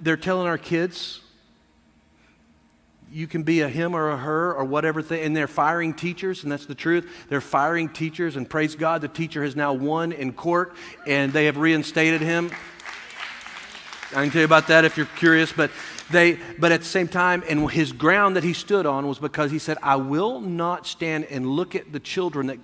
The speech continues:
I'm in charge of and call a her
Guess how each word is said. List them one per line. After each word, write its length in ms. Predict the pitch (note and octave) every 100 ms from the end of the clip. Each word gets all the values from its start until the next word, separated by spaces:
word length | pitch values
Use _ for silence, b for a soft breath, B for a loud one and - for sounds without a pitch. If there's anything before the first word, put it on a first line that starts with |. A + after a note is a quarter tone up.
| -
I'm 180 | C#3 D#3+
in 120 | F3+
charge 480 | - F#3 F#3 F3+ D#3
of 520 | - G#2+ F#2+ - - _ B B B -
and 180 | D#3+ -
call 320 | F3+ F3 F3
a 100 | C#3+
her 340 | - F#3 F#3